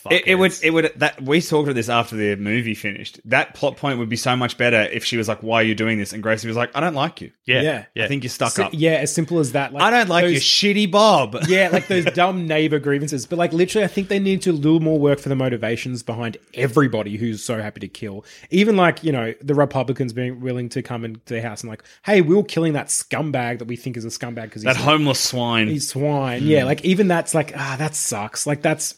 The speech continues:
Speaker 3: shit justification. Like, I get that it's, like,
Speaker 2: Yeah, I
Speaker 3: maybe
Speaker 2: enjoyed,
Speaker 3: valid to a
Speaker 2: I
Speaker 3: degree,
Speaker 2: enjoyed it
Speaker 3: but
Speaker 2: was pettier. It was just a neighbor being like, "Last Christmas, you didn't put Christmas lights up and you let
Speaker 3: Right.
Speaker 2: the whole street down."
Speaker 3: And again, playing into that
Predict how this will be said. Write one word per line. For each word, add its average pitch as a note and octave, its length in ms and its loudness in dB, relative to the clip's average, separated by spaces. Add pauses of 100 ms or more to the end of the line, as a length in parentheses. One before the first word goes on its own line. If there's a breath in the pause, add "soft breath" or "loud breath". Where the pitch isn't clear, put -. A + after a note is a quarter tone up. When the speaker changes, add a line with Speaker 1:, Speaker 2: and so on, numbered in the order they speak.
(140)
Speaker 3:
shit - 420 -4
justification. A#2+ 500 -6
Like, C3 140 -4 (240 loud breath)
I D#3 80 0
get D3+ 460 0
that D3+ 140 0
it's, C#3+ 200 -4
like, A#2 400 -6 (400 loud breath)
Speaker 2:
Yeah, A#2+ 200 4
I D3 100 6
Speaker 3:
maybe E3 220 6
Speaker 2:
enjoyed, C#3+ 140 0
Speaker 3:
valid C3 400 0
to D#3+ 120 0
a - 20 4
Speaker 2:
I D#3 40 2
Speaker 3:
degree, D#3 340 4
Speaker 2:
enjoyed D#3+ 260 4
it C#3+ 40 4
Speaker 3:
but C3+ 60 4
Speaker 2:
was B2 120 0
pettier. G#2 480 -6 (360 soft breath)
It B2+ 80 -4
was A#2+ 120 0
just C#3 160 2
a D3+ 40 4
neighbor A2+ 360 2
being G2+ 160 -6
like, G#2 240 -8 (340 loud breath)
"Last C3+ 260 4
Christmas, - 540 -10 (220)
you C3+ 180 2
didn't B2 200 2
put A#2+ 140 -8
Christmas - 340 -14
lights F#2+ 240 -12
up G2+ 120 -12
and A#2+ 120 -12
you B2+ 120 -2
let B2 160 0
Speaker 3:
Right. F#3+ 200 6
Speaker 2:
the E3+ 80 8
whole F3 80 4
street C#3+ 400 0
down." G#2+ 360 -4
Speaker 3:
And F3 100 0
again, F3+ 220 2
playing F3+ 480 -2
into F3+ 280 2
that C#3+ 320 0